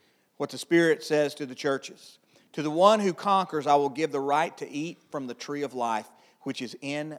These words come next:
the paradise of God." Would you pray with me? Father, as we open up your word, as we look at this last book in the scriptures, we want it to be our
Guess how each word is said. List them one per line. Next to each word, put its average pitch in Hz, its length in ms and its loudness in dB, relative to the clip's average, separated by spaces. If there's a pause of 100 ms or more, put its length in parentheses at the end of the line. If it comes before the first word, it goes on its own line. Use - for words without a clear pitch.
the 113 100 -12
paradise 131 960 -8 (320)
of 110 160 -12
God." 101 320 -10 (600)
Would 196 120 -12
you 254 60 -8
pray 123 220 -8
with 113 180 -12
me? 110 120 -14 (1200)
Father, 165 260 2
as 139 200 2
we 165 240 0
open 151 280 0
up 123 160 -8
your 127 100 -8
word, 131 300 0
as 113 140 -10
we 143 220 -6 (240)
look 147 240 4
at 139 80 -6
this - 200 -6
last 135 600 0
book 135 320 0 (1200)
in 135 160 -6
the 113 80 -8
scriptures, - 800 -10 (800)
we 143 140 0
want 156 200 -2
it - 80 -10
to 139 100 -10
be 135 220 -4
our 117 260 2